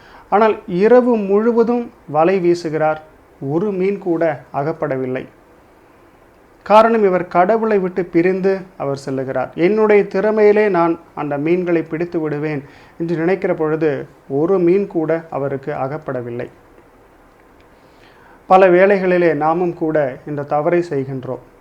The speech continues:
பழக்கப்பட்ட ஒரு காரியத்தை நாம் செய்கிற பொழுது கடவுளுடைய அருளை நாம் கேட்பதில்லை,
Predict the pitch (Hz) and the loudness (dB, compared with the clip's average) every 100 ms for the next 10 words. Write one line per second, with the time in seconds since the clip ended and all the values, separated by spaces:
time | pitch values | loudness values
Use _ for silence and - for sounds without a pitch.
0 | _ _ _ _ _ - - _ - 180 | _ _ _ _ _ -20 -20 _ 4 8
1 | 233 233 240 226 208 214 190 147 - 165 | 8 6 0 2 0 2 2 0 -2 0
2 | 160 160 170 185 180 180 156 147 - 156 | 0 2 2 2 0 -2 -4 -6 -6 -4
3 | 165 139 143 156 160 131 131 - _ 170 | -4 -4 -4 -2 -2 -4 -10 -20 _ -2
4 | 180 220 226 202 175 151 170 180 175 151 | 2 2 2 0 0 0 0 0 0 -2
5 | 139 139 135 156 156 143 127 131 | -6 -8 -6 -8 -6 -8 -6 -6